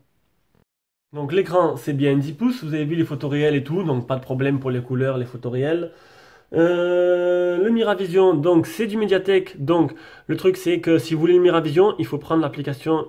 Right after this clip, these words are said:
je, elle est où ? Ah ben non, c'est parce que c'est, ah, n'importe quoi, c'est pas du Mediatek. Si je commence à m'embrouiller les pinceaux, non, c'est du Qualcomm. Donc, euh, Qual-, qui dit Qualcomm dit pas Media-, pas Miravision, parce que c'est Mediatek.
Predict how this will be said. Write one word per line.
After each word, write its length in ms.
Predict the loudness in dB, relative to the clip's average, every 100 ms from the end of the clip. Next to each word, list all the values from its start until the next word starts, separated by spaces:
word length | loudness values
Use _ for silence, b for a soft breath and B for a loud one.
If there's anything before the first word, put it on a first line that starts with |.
| -12
je, 800 | -8 -2 0 2 2 4 2 0
elle 100 | -4
est 60 | -4
où ? 180 | -6 -10 _ _ _ _ _ _ _ _ _ -8
Ah 40 |
ben 100 | -4
non, 120 | -4
c'est 140 | -6 -12
parce 160 | -14
que 80 | -14
c'est, 180 | -14 -12 -12 -16 -20 _ b b b b _
ah, 100 | -20 -20 -20
n'importe 360 | -14 -12 -12 -12
quoi, 180 | -10 -10
c'est 140 | -10
pas 140 | -8 -6
du 80 | -4
Mediatek. 520 | -4 -4 -4 -6 -14 B B B
Si 120 | -20
je 40 | -8
commence 280 | 0 0 2
à 40 |
m'embrouiller 360 | 0 2 6 6
les 120 | 6
pinceaux, 440 | 2 4 2 2 B B B
non, 180 | -2 -2
c'est 240 | -8 -6 -4
du 120 | -2
Qualcomm. 440 | 0 2 0 -2 -4
Donc, 320 | -4 -2 0 -2
euh, 140 | -2
Qual-, 280 | -2 -4 -4
qui 260 | -10 -8 -6
dit 120 | -6
Qualcomm 340 | -6 -4 -4
dit 260 | -2 -4 -6
pas 340 | -6 -4 -2
Media-, 340 | -2 -2 -4 -6
pas 180 | -4
Miravision, 460 | -2 -2 -4 -4 -6
parce 140 | -6
que 80 | -12
c'est 60 | -12
Mediatek. 420 | -10 -10 -12